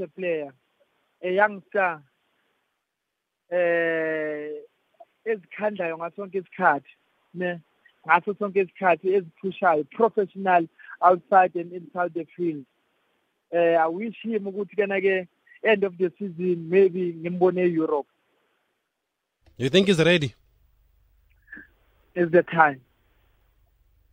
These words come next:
Speaker 2: Ne,
Speaker 1: It's
Speaker 2: his time
Speaker 1: come.
Speaker 2: is coming.
Speaker 1: Yona, man.
Speaker 2: Oh,
Speaker 1: No,
Speaker 2: now is
Speaker 1: now
Speaker 2: the
Speaker 1: it's
Speaker 2: time.
Speaker 1: ready.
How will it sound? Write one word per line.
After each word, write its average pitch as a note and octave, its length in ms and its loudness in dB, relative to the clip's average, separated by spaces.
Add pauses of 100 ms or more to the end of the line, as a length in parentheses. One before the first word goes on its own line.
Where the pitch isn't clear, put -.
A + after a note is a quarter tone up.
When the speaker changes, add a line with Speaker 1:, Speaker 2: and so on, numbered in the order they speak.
(260)
Speaker 2:
Ne, C3+ 120 -2
Speaker 1:
It's D#3+ 100 -4
Speaker 2:
his B2+ 120 -8
time E3 100 4 (120)
Speaker 1:
come. D#3 60 0
Speaker 2:
is C#3+ 100 -4
coming. D#3+ 340 4
Speaker 1:
Yona, D3+ 140 -6
man. D3 220 -8 (760)
Speaker 2:
Oh, C3+ 80 -2
Speaker 1:
No, F#3 240 8
Speaker 2:
now G3+ 100 10
is A3+ 60 10
Speaker 1:
now G#3+ 180 10
Speaker 2:
the A3 60 2
Speaker 1:
it's G3 100 -4
Speaker 2:
time. D#3 220 0
Speaker 1:
ready. D#3 240 -10